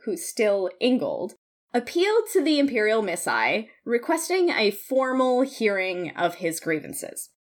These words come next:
A hearing was granted in the Lateran Palace with Pope Gregory in attendance to hear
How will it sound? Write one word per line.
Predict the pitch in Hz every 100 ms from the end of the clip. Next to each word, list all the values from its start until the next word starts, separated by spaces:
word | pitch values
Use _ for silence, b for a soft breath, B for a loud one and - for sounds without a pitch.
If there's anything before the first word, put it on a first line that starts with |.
| _ _ _ -
A |
hearing | 185 170 165
was | 160
granted | - 190 311 403 233 180
in | - 196
the | 160
Lateran | 151 180 233
Palace | 277 - 107 175 262 -
with | 185 -
Pope | 196 185
Gregory | - 165 214 262
in | 285
attendance | 330 240 165 151 180 - -
to | -
hear | 277 285 277 254 262